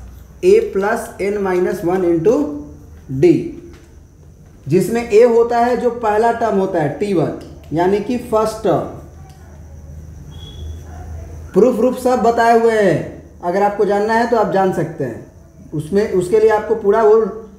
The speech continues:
एकदम जो आराम से पढ़ाएं उसको देखना पड़ेगा। क्या, अब आ जाते हैं हम लोग common difference पे। तो common difference क्या होता है? टी टू माइनस टी वन या टीएन माइनस टीएन माइनस वन।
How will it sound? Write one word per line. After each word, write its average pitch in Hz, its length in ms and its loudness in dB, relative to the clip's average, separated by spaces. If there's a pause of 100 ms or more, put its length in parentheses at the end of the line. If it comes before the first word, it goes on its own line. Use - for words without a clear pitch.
(520)
एकदम 180 320 0
जो 220 200 4
आराम 214 320 0
से 226 100 -2
पढ़ाएं 220 300 -2
उसको 208 300 0
देखना 175 260 0
पड़ेगा। 131 300 -2
क्या, 208 200 0 (1700)
अब 226 160 6
आ 240 100 6
जाते 233 300 2
हैं 247 80 0
हम 240 180 0
लोग 247 160 4
common 233 300 0
difference 214 420 0
पे। 156 120 -2
तो 180 80 -6
common 196 280 0
difference 226 320 0
क्या 233 120 0
होता 226 200 0
है? 240 120 -2
टी 214 120 -2
टू 233 140 -4
माइनस 220 420 -2
टी 214 120 -2
वन 147 220 2 (240)
या 196 240 4 (1120)
टीएन 254 580 2
माइनस 208 600 0
टीएन 220 460 -4
माइनस 190 480 2
वन। 147 320 0